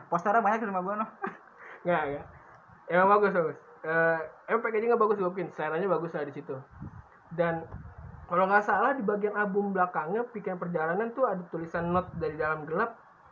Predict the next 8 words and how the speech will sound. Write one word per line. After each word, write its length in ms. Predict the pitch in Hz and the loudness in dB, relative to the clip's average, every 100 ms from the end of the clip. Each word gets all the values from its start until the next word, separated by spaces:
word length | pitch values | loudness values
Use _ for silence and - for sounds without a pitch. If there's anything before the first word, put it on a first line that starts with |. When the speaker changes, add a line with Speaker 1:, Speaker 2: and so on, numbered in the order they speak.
| - - - | -20 -20 -16
Speaker 2:
Tuh 260 | - 254 254 - | -2 0 0 -4
tulisannya 400 | 196 185 202 240 | -4 0 2 2
gelap. 300 | 214 247 220 - - - - - | 6 6 6 -2 -20 -20 -20 -8
Eh, 100 | 185 | -4
bukan 200 | 170 151 | -2 -2
belakangnya, 380 | 139 151 233 240 180 | -4 -2 -2 -4 -6
dari 260 | 165 170 | -4 -4
dalam. 300 | 165 165 220 | -2 -4 -4